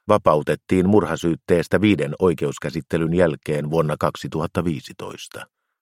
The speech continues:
Teksti perustuu virallisiin dokumentteihin sekä Juha Mannerin kanssa tehtyihin haastatteluihin,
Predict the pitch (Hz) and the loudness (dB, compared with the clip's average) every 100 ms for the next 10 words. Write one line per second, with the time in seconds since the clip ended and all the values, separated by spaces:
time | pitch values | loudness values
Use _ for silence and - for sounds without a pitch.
0 | _ _ _ _ _ _ _ _ _ _ | _ _ _ _ _ _ _ _ _ _
1 | 131 - 110 110 104 - 98 95 117 113 | 2 4 6 6 6 2 0 4 6 6
2 | 90 78 85 82 104 104 90 82 - 82 | 4 0 0 2 2 2 2 0 -2 -2
3 | 71 78 78 69 _ - - _ - 107 | 0 -2 -4 -4 _ -20 -20 _ 0 4
4 | - 90 104 101 92 95 80 80 82 82 | 6 6 6 4 4 4 2 -2 -2 -2
5 | 82 85 90 80 - 80 78 90 69 87 | -2 0 0 0 -2 -4 -2 -4 0 -2
6 | 67 65 64 67 62 57 - - | -2 -8 -12 -10 -10 -12 -16 -20